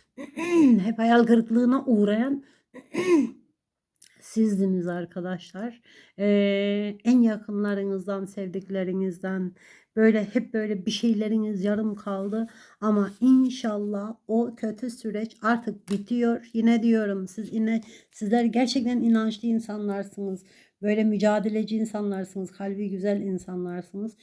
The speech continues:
Ve kurban olduğum Allah da artık sizlere bence kalbinizin ekmeğini verecek diyorum.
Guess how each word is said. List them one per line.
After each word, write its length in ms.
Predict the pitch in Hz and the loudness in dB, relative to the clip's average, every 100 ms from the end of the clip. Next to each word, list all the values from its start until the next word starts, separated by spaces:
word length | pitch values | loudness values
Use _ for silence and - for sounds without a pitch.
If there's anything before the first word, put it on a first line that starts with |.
| - - - | -20 -20 -6
Ve 120 | 226 | -4
kurban 280 | 226 208 226 | -2 -2 0
olduğum 320 | 202 196 196 | 0 0 -2
Allah 300 | 202 214 220 | -2 -2 -4
da 100 | 190 | -6
artık 360 | 185 208 208 185 | -6 -6 -6 -16
sizlere 500 | - 185 196 226 240 | -12 -6 -4 -2 -2
bence 260 | 214 190 190 | -4 -4 -6
kalbinizin 720 | - 202 196 196 202 269 285 | -4 -4 -2 -4 -4 -4 -2
ekmeğini 520 | 233 226 220 208 208 | -4 -4 -4 -2 0
verecek 560 | 190 180 170 175 175 _ | 0 -2 -4 -8 -10 _
diyorum. 500 | 202 226 226 233 | 0 2 2 0